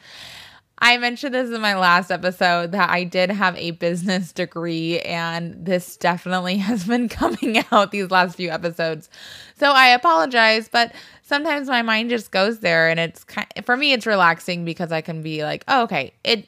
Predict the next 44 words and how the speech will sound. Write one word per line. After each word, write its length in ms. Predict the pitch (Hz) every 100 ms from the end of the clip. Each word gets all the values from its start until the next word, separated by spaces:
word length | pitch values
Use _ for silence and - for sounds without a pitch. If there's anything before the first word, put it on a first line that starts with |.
| _
it 140 | 247 254
makes 260 | 240 214
sense." 280 | 185 147 -
Practicality 1160 | - 220 214 240 233 202 190 196 196 196 196 -
totally 400 | - - 202 202
took 240 | 185 208 185
over 320 | 165 165 175
my 160 | 170 165
mind 340 | 160 156 156
in 80 | 160
the 80 | 165
fact 320 | 160 151 -
of 160 | 151 - - - -
I'm 200 | - 202
reading 260 | 190 202 196
through 160 | 220 208
these 160 | 202
sponsors. 540 | - 170 165 170 190 190
I 40 |
was 60 | 185
like, 240 | 180 170
"Yeah, 240 | 294 285
it 100 | -
was 140 | 185 190
a 80 | 208
smart 340 | - 226 220
move 260 | 202 254 269
to 100 | 185
bring 160 | 165
in 160 | 156 156
sponsors 520 | - 147 147 180 190
because 320 | 196 196 190
now 520 | 180 175 220 247 233 254 - - -
they're 240 | 220 214
able 320 | - 202 220 220
to 140 | 214
bring 280 | 175 190 185
a 140 | 156
ride 440 | 170 185 190 175 170
that 120 | 170
is 140 | 170
somewhat 340 | - 196 190 165
mediocre 640 | 170 170 170 180 170 165
to, 240 | 170 160